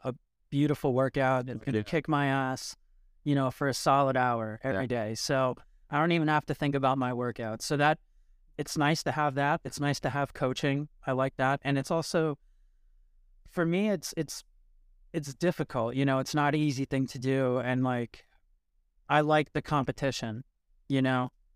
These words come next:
Speaker 1: like, competing in, like, hard things like that. I like that 'cause it's a certain kind of person does it.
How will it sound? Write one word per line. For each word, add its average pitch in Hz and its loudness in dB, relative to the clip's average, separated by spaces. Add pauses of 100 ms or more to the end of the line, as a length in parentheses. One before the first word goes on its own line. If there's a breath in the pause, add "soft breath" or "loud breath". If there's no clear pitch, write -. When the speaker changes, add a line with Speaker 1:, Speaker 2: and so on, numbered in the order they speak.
(200)
Speaker 1:
like, 143 2
competing 151 2
in, 139 4
like, 131 2
hard 135 0
things 135 -2
like 131 -2
that. 127 0
I 123 -2
like 127 -2
that 117 -2
'cause 127 -2
it's 127 -6 (540 soft breath)
a 123 -2
certain 143 2
kind 147 0
of - -4
person 135 0
does 127 2
it. 143 -2